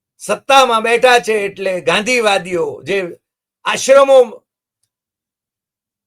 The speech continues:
સરકારી અનુદાન ઉપર ચલાવવા બેઠા છે, એ લોકો પણ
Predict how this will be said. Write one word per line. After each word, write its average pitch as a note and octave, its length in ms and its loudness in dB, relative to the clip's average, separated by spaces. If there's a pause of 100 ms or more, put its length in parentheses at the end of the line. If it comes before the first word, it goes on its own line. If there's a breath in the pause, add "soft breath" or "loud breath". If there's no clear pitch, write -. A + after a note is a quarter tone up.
(380)
સરકારી C#4+ 560 2
અનુદાન C4+ 480 4
ઉપર C4+ 300 2
ચલાવવા A#3 560 0
બેઠા F3 520 -4
છે, D#3 200 -12
એ F3+ 320 -8
લોકો F#3 420 -8
પણ C#3+ 420 -12